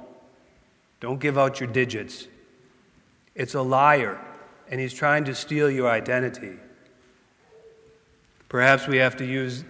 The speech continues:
the encrypted method of prayer, a means by which only the human heart speaks to that of the Sacred Heart,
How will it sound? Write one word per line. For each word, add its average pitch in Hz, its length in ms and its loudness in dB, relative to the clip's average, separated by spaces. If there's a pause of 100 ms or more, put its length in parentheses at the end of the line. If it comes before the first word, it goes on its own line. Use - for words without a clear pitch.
(200)
the 135 140 -4
encrypted 131 560 -2
method 127 580 -4
of 117 340 -6 (460)
prayer, 110 600 -6 (1600)
a 135 80 -8
means 143 400 -2
by 131 220 0
which 131 360 -4 (160)
only 143 600 -4 (300)
the 139 120 -6
human 147 320 -4
heart 139 400 -2
speaks 147 380 -8
to 135 260 -8
that 131 260 0
of 131 200 -10
the 120 80 -10
Sacred 151 420 -6
Heart, - 360 -10